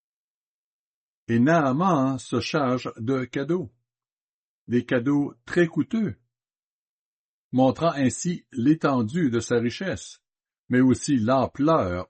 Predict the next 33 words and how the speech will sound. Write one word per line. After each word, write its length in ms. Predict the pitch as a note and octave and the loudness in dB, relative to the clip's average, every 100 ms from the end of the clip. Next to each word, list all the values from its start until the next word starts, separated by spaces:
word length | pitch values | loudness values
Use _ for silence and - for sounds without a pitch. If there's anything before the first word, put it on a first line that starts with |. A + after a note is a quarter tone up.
| - | -8
de 140 | F#2+ | -8
son 200 | - F#2+ | -6 -6
grand 220 | E2+ G#2 | -4 -4
besoin. 400 | F#2+ F2+ A#2 G#2+ - _ _ _ _ _ _ _ _ _ _ _ _ _ _ - | -4 -4 -6 -8 -10 _ _ _ _ _ _ _ _ _ _ _ _ _ _ -4
Versets 320 | A#2+ A#2+ C3 | -2 0 -2
cinq 340 | A2 D3 C#3 C3+ | -2 -2 -2 -2
à 80 | |
sept. 320 | B2+ F#3 E3 - _ _ _ _ _ | -4 -2 -4 -4 _ _ _ _ _
Et 120 | - B2 | 0 2
le 80 | |
roi 220 | A#2+ C#3+ E3+ | 2 2 0
de 100 | A#2 | 0
Syrie 400 | - C3+ F#3 A2+ | 0 0 0 -2
dit, « 320 | B2+ C#3+ G2+ | -2 -2 -2
Va, 300 | F#2 E3 E3 | 0 0 0
rends-toi 520 | - G#2 B2+ - E3+ | -4 -4 -4 -2 -2
à 140 | G2+ | -2
Samarie, 680 | F2+ B2 G#2+ G2+ E3 B2+ G2+ _ _ _ - | -6 -4 -2 -2 -4 -4 -6 _ _ _ -2
et 140 | A#2 | 0
j'enverrai 440 | G2+ C3+ B2+ B2+ D3+ | 2 4 4 4 4
une 200 | A#2 G#2 | 2 2
lettre 280 | C3+ - A2+ | 2 0 -4
au 100 | F2+ | -2
roi 180 | F#2 F#2+ | 0 -2
d'Israël. » 600 | G2 A#2 C3 E3+ C#3 - _ _ _ _ _ _ - | -2 -4 -2 -2 -4 -8 _ _ _ _ _ _ -2
Il 160 | A2+ | 0
partit, 480 | G#2+ C3+ - - D3+ | 0 -2 -2 -4 -4
prenant 300 | - A2+ C3 | -2 0 2
avec 280 | B2+ G#2+ - | 2 0 2
lui 200 | B2+ B2 | 2 2
dix 400 | A#2 G2+ D3 - | -4 -4 -4 -2
talents 280 | - A#2 A2 | -2 -2 0
d'argent, 600 | G#2+ G#2 G2+ E3 D3+ C#3+ | -2 -2 -2 0 0 0